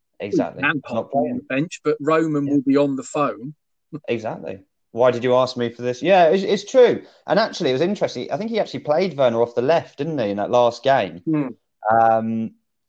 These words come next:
Speaker 1: and again, it's something to worry about a bit because then obviously Abraham's gone and scored. So can you drop Abraham next game? So that then might mean a, a sort of off, you know, off the side role for Werner, which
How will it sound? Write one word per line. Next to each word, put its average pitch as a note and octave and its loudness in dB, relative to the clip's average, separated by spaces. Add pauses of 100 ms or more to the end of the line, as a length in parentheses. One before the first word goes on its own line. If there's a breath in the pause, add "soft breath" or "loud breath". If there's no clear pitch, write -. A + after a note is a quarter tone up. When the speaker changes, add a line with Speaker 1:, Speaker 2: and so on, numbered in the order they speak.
Speaker 1:
and B2+ -4
again, G3 -2
it's - -6
something G#3+ -6
to F#3 -6
worry F#3+ 4
about D3+ 2
a G#2+ -2
bit G2+ -4
because A#2 -6
then E3+ 0
obviously E3+ -4
Abraham's F#3+ 0
gone E3+ 0
and C3 -4
scored. A#2 0
So C3 -6
can F3 -4
you F3 -4
drop D3+ 0
Abraham A#2+ -2
next - -10
game? F#2 -4
So A2 -2 (460)
that D3+ 2
then C#3 2
might C3+ 2
mean D3 0
a, A2 -4 (160)
a G#2+ -18
sort B2+ -8
of A2+ -2
off, A#2+ -2 (160)
you A#2 -16
know, A2+ 0
off - -2
the - -14
side C#3 2
role A2 4
for G#2+ -10
Werner, G2+ 2
which - -6